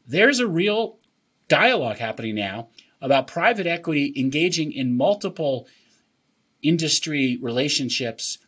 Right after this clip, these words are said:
or multiple company relationships in the same industry in ways that advance collusion, in ways that undermine competition,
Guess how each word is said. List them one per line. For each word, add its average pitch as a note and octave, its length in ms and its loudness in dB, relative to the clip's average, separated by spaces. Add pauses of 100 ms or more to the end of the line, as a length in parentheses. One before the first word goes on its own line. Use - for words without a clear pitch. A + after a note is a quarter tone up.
(140)
or C3 180 -4
multiple C#3 500 0
company F#3+ 320 -4
relationships C3+ 320 -2
in A#2+ 60 -6
the A2 60 -4
same C#3 260 0
industry C3 580 -4 (320)
in B2 180 0
ways C3+ 380 2
that B2 280 2
advance B2 640 -4 (280)
collusion, C3 680 -2 (760)
in C#3 120 4
ways A#2+ 280 4
that B2 200 -4
undermine C3 720 -2 (180)
competition, C3+ 800 -4